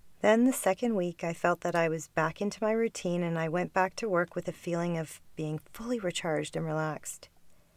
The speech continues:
The appointments were all going so well and I felt very clear energetically, and I was so excited to work again. Then, just the other day, I had something happen that really rocked my peace.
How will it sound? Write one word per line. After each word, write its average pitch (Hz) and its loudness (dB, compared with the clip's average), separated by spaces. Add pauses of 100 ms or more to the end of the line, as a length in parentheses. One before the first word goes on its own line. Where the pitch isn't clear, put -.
(420)
The 220 4
appointments 233 2
were 185 4
all 170 2
going 165 -2
so 175 0
well 175 4
and 160 0
I 156 -2
felt 147 -6
very 165 -2
clear 190 2
energetically, 160 0 (280)
and 202 0
I 202 4
was 196 0
so 226 2
excited 185 2
to 185 -6
work 160 -4
again. 151 -6 (680)
Then, 214 2
just 180 -2
the 196 -2
other 240 4
day, 180 4
I 175 2
had 160 -2
something 175 -2
happen 165 0
that 156 -2
really 170 -2
rocked 165 -2
my 165 -2
peace. - -8